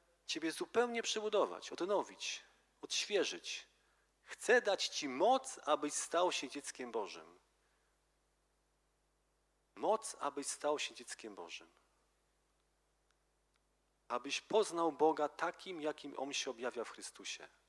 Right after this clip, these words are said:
Przez to, że Go znajdziesz i pójdziesz za Nim i będziesz chciał wsłuchać się w głos, jaki On do ciebie mówi. Czy to jest dla was dobra nowina?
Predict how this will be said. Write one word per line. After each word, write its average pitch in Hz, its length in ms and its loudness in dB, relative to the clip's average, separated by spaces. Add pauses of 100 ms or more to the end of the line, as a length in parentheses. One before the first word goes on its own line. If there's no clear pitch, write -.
(1300)
Przez - 400 0
to, 113 200 -4
że 135 320 -2 (1600)
Go 131 140 0
znajdziesz 143 640 0
i 123 60 -12
pójdziesz 110 400 -8
za 98 240 -6
Nim 90 160 -14
i 90 60 -18
będziesz 131 440 -6
chciał 113 440 -4 (420)
wsłuchać - 480 -2
się 120 120 -4
w 107 80 -12
głos, 147 380 0
jaki 135 260 -4
On 127 100 -4
do 113 80 -8
ciebie 104 240 -10
mówi. 120 320 -16
Czy - 120 -12
to 254 100 -6
jest - 140 -10
dla 180 160 2
was 151 320 0 (500)
dobra 127 240 2
nowina? 120 360 0